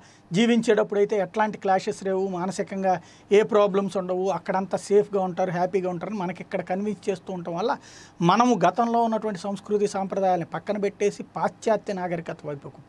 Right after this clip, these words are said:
పోతూ, వాళ్ళ ఆలోచన ధోరణిని మనం అవలంబించుకుంటూ పబ్బులకు పోతున్నాం. ఆ, అనేక రకాలైనటువంటి వాళ్ళ కార్యకలాపాలు మనం సాగిస్తా, చివరికి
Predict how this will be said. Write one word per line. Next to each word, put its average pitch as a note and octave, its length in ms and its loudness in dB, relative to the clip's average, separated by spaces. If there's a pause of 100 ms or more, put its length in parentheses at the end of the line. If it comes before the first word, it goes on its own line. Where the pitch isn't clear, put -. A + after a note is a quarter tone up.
పోతూ, A3 340 2 (420)
వాళ్ళ G#3 280 6
ఆలోచన G#3 440 2
ధోరణిని E3 320 -4
మనం F3+ 280 2
అవలంబించుకుంటూ A3 680 0
పబ్బులకు F#3+ 440 -2
పోతున్నాం. G3+ 520 0 (420)
ఆ, F#3 280 4
అనేక F#3 260 2
రకాలైనటువంటి G3 760 0
వాళ్ళ D#3+ 240 0
కార్యకలాపాలు F#3+ 640 2
మనం F3 240 -4
సాగిస్తా, G3 460 -2
చివరికి G3 440 -6